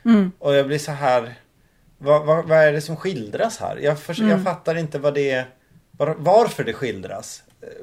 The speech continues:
Speaker 2: på något sätt.
Speaker 1: Mm.
Speaker 2: Eh, när, när, ehm, Bannerheds här, när hon bonde ut och plöjer, och, eh, sida upp och sida ner,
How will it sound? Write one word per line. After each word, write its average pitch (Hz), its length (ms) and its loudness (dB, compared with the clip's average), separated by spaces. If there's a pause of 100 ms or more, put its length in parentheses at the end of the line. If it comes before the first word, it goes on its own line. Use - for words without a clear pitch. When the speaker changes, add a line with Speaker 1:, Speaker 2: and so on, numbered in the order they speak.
Speaker 2:
på - 80 -12
något 113 200 -6
sätt. - 320 -10
Speaker 1:
Mm. 208 340 -4 (300)
Speaker 2:
Eh, 123 480 -4 (120)
när, 135 460 0
när, 120 420 -2
ehm, 107 380 -2 (680)
Bannerheds 131 800 -2
här, 113 140 0
när 107 100 -8
hon 117 200 -6
bonde 113 440 -6
ut 110 240 -6
och - 180 -10
plöjer, 107 880 -4
och, 78 160 -16
eh, - 500 -18
sida 120 480 -6
upp 123 380 -8
och 113 80 -10
sida 107 420 -8
ner, 104 340 -12